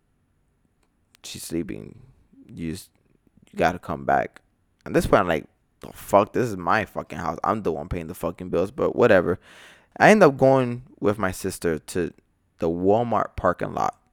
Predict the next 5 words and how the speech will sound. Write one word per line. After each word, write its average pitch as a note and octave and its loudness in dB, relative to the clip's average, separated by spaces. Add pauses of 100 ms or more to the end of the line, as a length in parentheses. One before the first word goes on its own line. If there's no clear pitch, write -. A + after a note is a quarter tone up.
(1500)
Slept - -4
there D2+ -2
for - -10
two - -6
hours. - -6